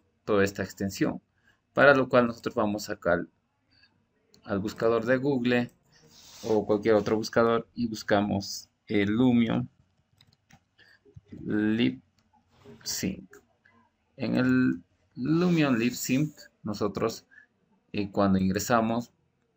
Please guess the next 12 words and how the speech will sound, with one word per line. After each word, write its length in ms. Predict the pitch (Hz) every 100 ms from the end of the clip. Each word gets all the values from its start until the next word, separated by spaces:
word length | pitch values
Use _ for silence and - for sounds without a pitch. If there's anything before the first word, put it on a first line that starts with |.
| _ _
tenemos 400 | - 110 113 113
que 140 | - 110
descargar 560 | 104 - 101 98 101 - _ _ _ _ _ _ _ _ _ _ -
esta 240 | 113 -
extensión. 800 | 107 - 85 85 - 67 - - - _ _ _ _ _ _ _ _
Entramos 800 | - 120 143 143 120 120 127 -
a 200 | 69 -
la, 320 | - - - _ _ _ _ _ _ -
a 100 | 101
esta 240 | 101 117
página 440 | - 120 127 120 120
oficial 500 | 120 - 143 123